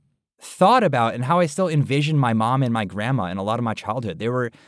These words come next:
constantly in the kitchen. They were cooking. They were making meals for us. And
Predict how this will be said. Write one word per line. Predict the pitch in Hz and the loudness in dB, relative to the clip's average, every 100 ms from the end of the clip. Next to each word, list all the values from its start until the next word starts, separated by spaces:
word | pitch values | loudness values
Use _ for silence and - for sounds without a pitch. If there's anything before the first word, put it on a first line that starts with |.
| _ | _
constantly | - 190 226 226 202 | -4 0 0 0 0
in | 170 | 0
the | 143 | 0
kitchen. | 196 196 127 104 | -4 -2 -2 0
They | 107 | -2
were | 113 | -4
cooking. | - 180 156 127 | 0 0 0 -2
They | 117 | 0
were | 104 | 0
making | 120 143 143 107 | 0 -2 -2 -2
meals | 113 139 - | -2 -4 -6
for | 92 | -8
us. | 76 - - _ _ _ _ _ _ _ - - _ _ 165 | -8 -14 -20 _ _ _ _ _ _ _ -20 -20 _ _ 2
And | 190 196 | 4 4